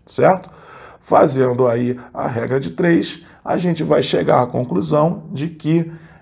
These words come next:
e-, essa energia que foi liberada, né, é, pra, em cada, pra cada fóton é zero vírgula cinco mega electron volts, certo?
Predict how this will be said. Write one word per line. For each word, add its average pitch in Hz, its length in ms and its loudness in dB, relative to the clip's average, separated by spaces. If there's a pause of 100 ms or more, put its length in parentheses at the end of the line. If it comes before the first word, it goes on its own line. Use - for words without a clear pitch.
(180)
e-, 180 260 4
essa 139 260 0
energia 135 560 0
que 160 160 -6
foi 123 360 0 (180)
liberada, 117 680 0
né, 131 240 -2 (540)
é, 107 180 -4
pra, 135 240 2 (400)
em 117 140 -4
cada, 113 300 -2 (480)
pra 110 120 -2
cada 110 320 -2
fóton 139 540 0 (240)
é 139 160 -2
zero 113 420 -4
vírgula 113 400 -2
cinco 104 480 -6
mega 110 640 -2
electron 110 640 -2 (180)
volts, - 840 -8 (240)
certo? - 560 2